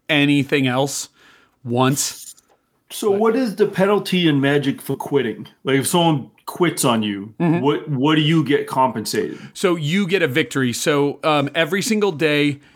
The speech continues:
Speaker 1: you get two hundred and fifty coins-ish for every v-, every time you win.
Speaker 2: Okay.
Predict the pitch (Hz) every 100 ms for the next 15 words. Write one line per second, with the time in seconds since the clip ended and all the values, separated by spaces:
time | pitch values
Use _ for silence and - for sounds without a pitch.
0 | _ 135 127 165 160 147 147 - 165 165
1 | 160 151 135 135 143 - 135 135 127 127
2 | 127 - - - _ - 143 127 - -
3 | - _ _ _ - 147 135 143 117 113
4 | - - 143 135 147 127 117 123 117 110
5 | - _ _ _ _ _ _ _ 135 123
6 | 101